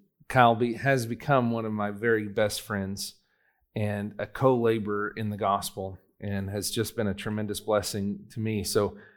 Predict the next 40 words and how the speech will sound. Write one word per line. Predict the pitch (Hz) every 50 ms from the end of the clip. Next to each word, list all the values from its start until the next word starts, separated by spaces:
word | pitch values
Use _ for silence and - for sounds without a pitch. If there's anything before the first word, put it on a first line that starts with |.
| _ _ _ -
first | 147 151 143 -
of | -
all, | 120 113
I | 113
want | 117 117 113
to | -
say | - 131
I'm | 113 104 104 101
very | 117 113 110 107 - - - - _
honored | 117 120 127 127 127 120 110 98 -
to | - 104
be | 101 113 113 110
here | - - 113 101 92 95 104 127
because, | 123 113 107 - - 113 104 104 98 - - - - - - _ _ _ _ _ _ _ _ _ _ _ _ _ _ _ _ _ _ _ _ - - - - - - - - - - - _ _ - - - - - - - - - _ -
you | 131 120
know, | 120
I | 117
kind | 117 - 139 139 123
of | -
speak | - - - 131 - -
in | 123
a | 113
lot | 110 117 113 110
of | 101
churches, | - - 120 110 - - 107 98 98
right? | 104 107 117
And | - 120
there's | 113 110 - 123
not | 117 117 117
a |
lot | 113 117 117 110
of | 104
churches | - - 127 110 110 - 113 101 101
that | 110 101
I | 101 98
speak | - - - 120 117 117 -
in | 120 110 107 98 - - - - - - - _ _ _
that | - 117 104 - - -
I | 107
trust | 101 - - - - - 147 139 131 - - - - - - - -